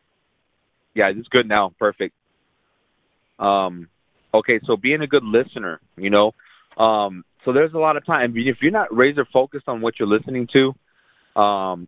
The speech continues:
you know, and you kinda doze off or, or you start thinking about other things. I mean, you can be thinking about the same thing what the speaker is talking about sometimes,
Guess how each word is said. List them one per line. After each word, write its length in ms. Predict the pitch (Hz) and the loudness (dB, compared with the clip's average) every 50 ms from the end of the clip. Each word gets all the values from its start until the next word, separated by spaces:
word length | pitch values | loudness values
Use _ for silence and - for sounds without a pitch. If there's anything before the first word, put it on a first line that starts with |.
| - _ | -16 _
you 160 | 113 110 113 | -4 0 2
know, 220 | 113 113 117 120 117 | 2 4 4 2 0
and 140 | 104 101 | -2 -4
you 180 | 104 107 120 113 | -6 -6 -6 -6
kinda 600 | - - 135 127 123 110 101 92 87 85 82 82 _ _ _ _ _ _ _ _ _ _ _ 101 | -4 -4 -2 0 2 2 2 2 0 -2 -6 -10 _ _ _ _ _ _ _ _ _ _ _ -4
doze 280 | 98 113 113 123 127 110 | 0 2 2 2 2 0
off 320 | 113 113 120 131 139 139 - - | 0 0 2 0 0 -2 -4 -6
or, 140 | 113 101 95 - | -6 -6 -6 -4
or 140 | 95 95 95 | -2 -2 -2
you 160 | 98 104 113 | -2 -4 -8
start 260 | 110 - 135 120 107 - | -4 0 0 0 0 0
thinking 260 | 117 113 117 127 117 | -4 -4 -4 -6 -6
about 240 | 110 104 110 104 92 | 0 2 2 2 2
other 200 | 110 117 117 110 | 2 -2 -2 -4
things. 180 | - 123 117 117 | -8 -10 -8 -6
I 40 | |
mean, 180 | 120 117 107 107 - _ - - - _ _ | -6 -6 -6 -6 -10 _ -20 -20 -20 _ _
you 160 | 110 131 170 - | 2 2 2 2
can 140 | - 185 160 | 0 -2 0
be 140 | 147 131 | 0 0
thinking 340 | 117 - 143 143 143 143 127 | 0 0 -2 -2 0 -2 0
about 220 | 113 110 110 104 - | 2 2 0 0 -2
the 80 | 98 - | -6 -14
same 220 | - 131 123 123 120 | -12 -12 -12 -10 -8
thing 120 | 123 123 | -6 -4
what 160 | 117 110 104 | -2 -4 -4
the 80 | 98 92 - | -4 -10 -8
speaker 300 | _ 123 120 117 127 107 | _ -4 -2 0 0 -2
is 80 | 92 - | -2 0
talking 320 | - 104 104 - - 123 117 | 2 2 2 2 0 -6 -4
about 260 | 110 117 117 113 - - | -2 0 0 0 -2 -6
sometimes, 480 | 120 113 - 131 120 120 123 123 117 | -10 -8 -8 -6 -6 -6 -6 -8 -6